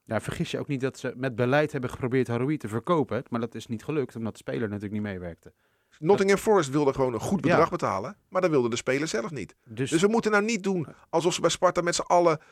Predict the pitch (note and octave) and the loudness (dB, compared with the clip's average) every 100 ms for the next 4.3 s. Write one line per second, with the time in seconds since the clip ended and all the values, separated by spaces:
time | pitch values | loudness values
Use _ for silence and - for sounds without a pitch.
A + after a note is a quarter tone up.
0 | _ _ D#3+ D#3+ D#3+ D#3+ D#3 - C3 - | _ _ 2 4 6 6 4 2 -4 -8
1 | - - B2+ D3 D3 A3+ A3+ G#3+ D3 C3 | -10 -8 0 4 6 6 6 4 4 4
2 | D3+ C3+ B2 A#2 B2 C3 A2+ C3+ - _ | 4 4 2 2 2 2 2 -4 -10 _
3 | _ - G#3 - - - A#3+ - B2 A#2 | _ -8 -4 -2 -2 -2 -4 -2 -2 2
4 | G#3 A#3+ F#3 | 4 4 2